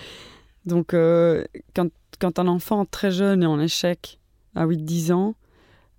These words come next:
euh, on essaie de trouver des solutions. Puis j'étais très anxieuse. Je,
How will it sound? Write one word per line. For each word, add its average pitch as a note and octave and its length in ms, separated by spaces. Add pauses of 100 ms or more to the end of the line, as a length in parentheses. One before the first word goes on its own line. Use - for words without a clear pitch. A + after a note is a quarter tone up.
euh, E3 480 (640)
on D#2 260
essaie E3+ 200
de E3 60
trouver E3+ 240
des D#3+ 40
solutions. F#3 420
Puis E3 120
j'étais D#3+ 200
très E3+ 220
anxieuse. E3+ 460
Je, D3+ 100